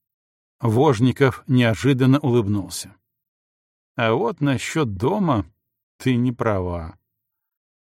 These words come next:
Дом у меня все-таки есть, даже целое княжество. Слушай, а ты не обидишься, если я тебе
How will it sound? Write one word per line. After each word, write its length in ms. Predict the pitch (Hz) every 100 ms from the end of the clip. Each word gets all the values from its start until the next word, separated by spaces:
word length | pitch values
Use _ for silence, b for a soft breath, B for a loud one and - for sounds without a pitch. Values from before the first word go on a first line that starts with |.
| _
Дом 460 | - 98 226 269 254
у 80 | -
меня 460 | 147 123 117 196 214
все-таки 680 | - - 202 151 160 -
есть, 760 | 120 98 104 135 - - - - _ _ _ -
даже 680 | 139 247 190 147 202 196
целое 680 | 139 - - 190 165 160 147
княжество. 840 | - 110 101 82 - - 95 - _ _ _ _ _ _ _ _ _
Слушай, 560 | - - 190 - 101 - _ _ _ _ _ _ _ _
а 180 | 165
ты 260 | 147 220 214
не 140 | 190
обидишься, 720 | 185 170 202 220 139 - - 127
если 600 | 107 90 190 185 - 143
я 280 | 110 190 170
тебе 520 | - 127 165 180